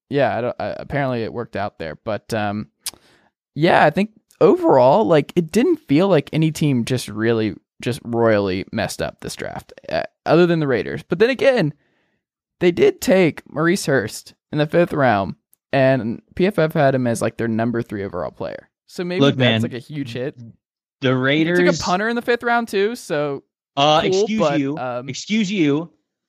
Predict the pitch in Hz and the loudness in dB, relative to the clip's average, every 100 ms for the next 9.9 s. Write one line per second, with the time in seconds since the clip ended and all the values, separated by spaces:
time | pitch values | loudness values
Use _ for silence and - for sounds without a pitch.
0 | _ 147 160 175 180 180 185 139 233 427 | _ -2 -2 -2 0 2 2 2 2 0
1 | - 160 143 156 143 123 123 143 _ _ | -2 -2 0 0 2 2 0 -2 _ _
2 | - - 131 143 107 123 143 - _ _ | -10 -2 0 2 0 -2 -6 -16 _ _
3 | - 165 160 110 - _ _ _ _ _ | -2 -2 -2 -10 -12 _ _ _ _ _
4 | _ _ _ _ - 127 123 120 _ _ | _ _ _ _ -12 -8 -8 -10 _ _
5 | _ _ _ _ _ _ _ _ _ _ | _ _ _ _ _ _ _ _ _ _
6 | _ _ _ _ _ - 110 131 104 135 | _ _ _ _ _ -2 0 2 0 0
7 | 101 98 107 - 147 151 127 151 139 127 | -4 -6 -6 0 2 2 2 0 2 -2
8 | 110 110 104 101 98 98 95 92 95 95 | -2 -2 -2 -2 -8 -8 -6 -4 -4 -8
9 | - 98 - - - - - - | -6 -6 -8 -4 0 0 0 -2